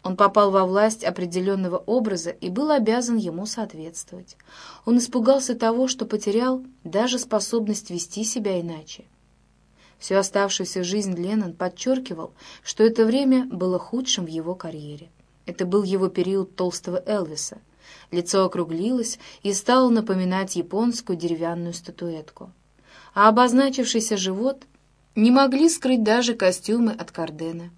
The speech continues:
Причиной такого превращения стало питание. Сэндвичи с сыром и беконом, за которыми сразу шёл бифштекс с жареной картошкой. И всё это обильно запивалось виски с Кока-Колой. Но Джон рассматривал физическую деградацию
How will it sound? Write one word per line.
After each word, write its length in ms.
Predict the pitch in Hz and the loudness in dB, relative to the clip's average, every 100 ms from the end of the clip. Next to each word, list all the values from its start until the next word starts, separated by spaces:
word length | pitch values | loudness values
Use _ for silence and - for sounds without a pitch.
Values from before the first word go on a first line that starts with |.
| _ - - - - | _ -20 -20 -12 0
Причиной 460 | 262 262 359 320 | 0 2 4 4
такого 420 | 262 240 277 269 | 4 2 4 4
превращения 720 | 240 226 214 214 - 277 254 | 4 2 2 0 0 2 2
стало 320 | - 233 233 226 | 0 0 0 -2
питание. 600 | 254 254 190 156 160 - - - - | -6 -6 -6 -6 -14 -20 -20 -20 -14
Сэндвичи 600 | - - 294 240 247 240 | -6 4 6 6 4 0
с 120 | 220 | -2
сыром 280 | - 254 226 | 2 4 4
и 120 | 220 | 0
беконом, 600 | 190 185 - 277 247 170 - | 0 -2 2 4 4 0 -6
за 180 | 170 | -4
которыми 420 | 185 202 214 208 214 | -2 0 0 0 0
сразу 420 | 220 220 208 185 | 2 2 2 0
шёл 220 | - 202 | -2 -2
бифштекс 640 | 175 170 - 269 269 - - - | -2 -4 0 0 0 -10 -14 -12
с 160 | 170 175 | -4 0
жареной 360 | 190 175 175 | 0 0 -4
картошкой. 680 | 175 180 - 170 - - - _ _ | -6 -8 -6 -8 -8 -14 -20 _ _
И 100 | 208 | -8
всё 220 | 196 - 226 | -4 4 4
это 180 | 220 214 | 6 4
обильно 420 | 196 254 254 254 | 6 2 4 2
запивалось 720 | 220 226 214 202 190 180 170 | 2 0 2 2 2 -2 -6
виски 360 | 185 240 - | -6 -6 -6
с 120 | 196 - | -8 -8
Кока-Колой. 720 | 165 175 170 175 151 147 _ _ _ _ _ _ _ - | -10 -10 -10 -12 -12 -14 _ _ _ _ _ _ _ 0
Но 220 | 220 277 | 2 4
Джон 220 | 269 370 | 4 4
рассматривал 720 | 330 311 262 285 294 247 240 | 4 2 4 4 4 2 -2
физическую 680 | 233 214 220 254 220 - 202 | -2 -2 0 0 -2 -2 0
деградацию 840 | 185 180 185 185 220 226 - 165 | 0 0 0 2 0 0 -6 -8